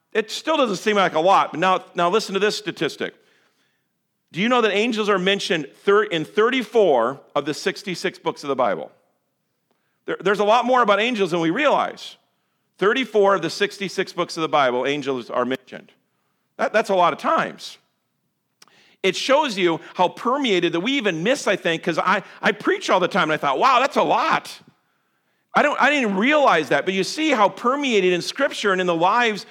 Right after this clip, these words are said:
of the New and Old Testament, um, uh, saints,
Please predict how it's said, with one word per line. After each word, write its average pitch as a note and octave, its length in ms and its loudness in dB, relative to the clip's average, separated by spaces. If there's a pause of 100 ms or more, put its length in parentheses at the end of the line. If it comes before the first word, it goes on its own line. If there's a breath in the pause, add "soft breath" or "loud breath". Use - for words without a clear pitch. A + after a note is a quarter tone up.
(160 loud breath)
of E3+ 220 4
the E3+ 100 0
New G#3 240 0
and G3+ 80 2
Old G3+ 200 2
Testament, G3+ 520 0 (220 loud breath)
um, D3+ 300 2
uh, - 80 -4
saints, A#3+ 480 -2